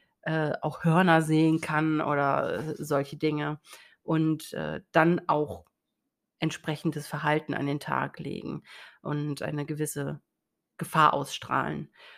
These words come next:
Ähm, sie kommunizieren eher nicht, also sie sind stumm, reden nicht, machen auch nicht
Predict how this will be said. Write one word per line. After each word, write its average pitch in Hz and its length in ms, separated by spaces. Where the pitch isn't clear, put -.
Ähm, 185 680
sie 185 520
kommunizieren 196 1000
eher 156 580
nicht, 220 580
also 160 220
sie 165 160
sind - 280
stumm, 220 840
reden 208 280
nicht, 226 460
machen 175 580
auch - 200
nicht 170 320